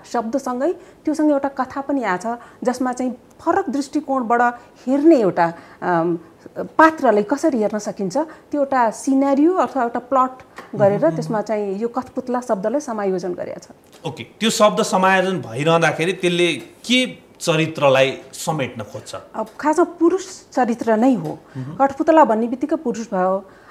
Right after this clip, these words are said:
Speaker 1: हाम्रो समाजमा हेर्ने हो भने, कथाहरू हेर्ने हो भने धेरै जसो एकदम हिरोका कथाहरू आउँछन्। अब हामीले यस्तै शब्दहरूसँग हाम्रो प्रेम पनि छ।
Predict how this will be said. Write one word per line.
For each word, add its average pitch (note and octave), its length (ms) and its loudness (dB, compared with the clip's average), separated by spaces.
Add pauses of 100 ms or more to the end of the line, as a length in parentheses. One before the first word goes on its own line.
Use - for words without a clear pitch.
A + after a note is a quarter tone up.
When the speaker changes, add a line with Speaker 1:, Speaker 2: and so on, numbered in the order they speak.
Speaker 1:
हाम्रो C#4 420 2
समाजमा G#3+ 760 0
हेर्ने D4 320 0
हो D4+ 100 2
भने, C#4+ 220 0
कथाहरू B3+ 500 -2
हेर्ने A#3 180 0
हो A#3 80 -4
भने B3 100 -4
धेरै G3 280 -6
जसो B3 220 -6
एकदम B3 220 -4
हिरोका G#3+ 800 -8
कथाहरू A#3 380 0
आउँछन्। F#3+ 320 -4 (440)
अब A#3+ 100 -2
हामीले A#3+ 380 0
यस्तै C#4+ 240 0
शब्दहरूसँग C#4 720 0
हाम्रो A#3 200 -2
प्रेम F4 260 8
पनि B3 200 6
छ। F3 80 -6